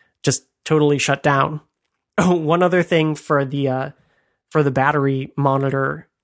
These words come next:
module itself is that if you have a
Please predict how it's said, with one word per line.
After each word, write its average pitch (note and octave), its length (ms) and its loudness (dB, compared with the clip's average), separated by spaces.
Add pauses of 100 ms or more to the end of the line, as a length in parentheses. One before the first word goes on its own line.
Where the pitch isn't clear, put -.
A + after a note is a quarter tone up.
module D3+ 500 0
itself D#3+ 720 0 (480)
is F#3+ 180 2
that F#3 240 0 (680)
if A#3+ 140 0
you C#4+ 80 2
have G3 140 0
a E3 220 0